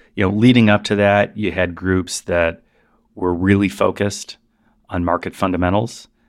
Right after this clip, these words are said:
and those fundamentals driving price. When you have algo trading and C T As solely focused on price and derivatives of price,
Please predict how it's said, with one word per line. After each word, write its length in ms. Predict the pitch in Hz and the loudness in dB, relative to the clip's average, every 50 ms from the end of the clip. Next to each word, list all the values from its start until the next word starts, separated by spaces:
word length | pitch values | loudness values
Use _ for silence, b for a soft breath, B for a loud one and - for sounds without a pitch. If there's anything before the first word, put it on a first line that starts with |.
| _ _ _ _ _ _ - | _ _ _ _ _ _ -12
and 160 | - 90 87 | -8 -6 -4
those 200 | 85 87 87 - | -2 -4 -4 -4
fundamentals 800 | - - 98 92 90 90 90 87 87 90 90 90 85 - - - _ _ _ _ _ _ | -4 -4 -2 -2 0 0 0 0 0 -2 -2 -4 -6 -10 -16 -20 _ _ _ _ _ _
driving 420 | - - 92 87 87 85 87 87 85 | -10 -4 -2 0 0 0 -2 -4 -8
price. 560 | - - - 90 92 113 123 - - - - _ _ _ _ _ _ _ _ _ _ _ | -6 -2 -2 0 0 -2 -2 -6 -14 -20 -20 _ _ _ _ _ _ _ _ _ _ _
When 220 | - 107 98 90 90 | -10 -6 -4 -2 -2
you 80 | 92 | 0
have 420 | 87 104 113 107 104 104 98 98 - _ _ _ _ _ - | 0 2 2 2 2 2 0 -2 -8 _ _ _ _ _ -2
algo 340 | 107 104 113 107 113 104 | 0 0 2 2 0 -2
trading 500 | 101 - - 98 95 95 98 101 101 101 - _ _ _ _ _ | -2 -2 -4 -4 -2 -2 -4 -6 -8 -10 -14 _ _ _ _ _
and 160 | - - - - | -12 -10 -10 -10
C 220 | - - 107 95 | -6 -4 -4 -2
T 480 | - - 101 95 92 87 87 87 87 87 | -2 -2 -2 0 2 2 2 0 0 -2
As 240 | 85 85 - - - _ _ _ _ _ _ _ _ _ _ _ | -4 -6 -10 -16 -20 _ _ _ _ _ _ _ _ _ _ _
solely 580 | - - - - - 104 104 107 107 104 104 | -16 -14 -6 -2 0 0 2 2 0 0 -2
focused 680 | - - - 104 101 - 107 107 107 - - - - - _ _ _ _ _ - | -2 -2 -2 -2 -2 -2 -4 -6 -6 -8 -12 -18 -20 -20 _ _ _ _ _ -8
on 180 | - 98 101 | -6 -4 -6
price 580 | 92 - - 110 107 113 127 127 - - - _ _ _ _ _ | -4 -2 0 0 0 0 0 -4 -8 -18 -20 _ _ _ _ _
and 180 | - - 95 90 | -10 -8 -8 -6
derivatives 560 | 85 82 85 87 87 95 98 104 98 104 - | -4 -4 -4 -4 -4 -4 -6 -6 -6 -6 -8
of 100 | 107 - | -10 -8
price, 480 | - 117 113 110 120 123 - - - | -6 -6 -4 -4 -4 -6 -10 -14 -20